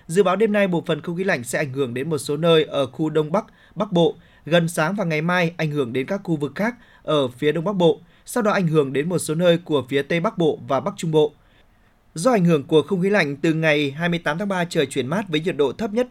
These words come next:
khoảng mười tám đến hai mươi độ C, vùng cao từ mười bốn đến mười sáu độ C. Cảnh báo từ chiều tối nay đến ngày hai mươi chín tháng ba, do ảnh hưởng của rìa Nam, rãnh áp thấp bị nén, nên các khu vực trong tỉnh Yên Bái có mưa rào,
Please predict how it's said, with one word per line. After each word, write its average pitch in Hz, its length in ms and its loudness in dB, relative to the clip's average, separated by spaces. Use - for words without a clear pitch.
khoảng 127 400 -2
mười 139 100 0
tám 139 240 -2
đến 175 80 -4
hai 180 80 -6
mươi 165 100 -4
độ 127 80 -6
C, 120 120 -6
vùng 170 180 2
cao 202 220 2
từ 165 100 0
mười 147 180 0
bốn 143 200 0
đến 151 180 -4
mười 160 140 2
sáu 127 160 -6
độ 156 120 -4
C. 127 100 -8
Cảnh 180 160 4
báo 160 180 4
từ 185 220 0
chiều 185 200 2
tối 175 160 -2
nay 202 200 2
đến 165 180 -2
ngày 190 100 -6
hai 175 80 -2
mươi 165 60 -4
chín 165 140 -6
tháng 180 120 -6
ba, 175 180 0
do 170 140 -2
ảnh 151 120 -4
hưởng 131 260 -4
của 135 180 0
rìa 139 200 0
Nam, 156 340 -2
rãnh 147 180 -4
áp 180 100 -4
thấp 247 160 -4
bị 151 140 -4
nén, 143 300 -2
nên 202 220 2
các 254 140 -4
khu 240 80 -4
vực 175 200 -2
trong 180 140 -6
tỉnh 147 160 -8
Yên 151 100 -4
Bái 147 180 0
có 156 120 -6
mưa 175 160 -2
rào, 143 360 0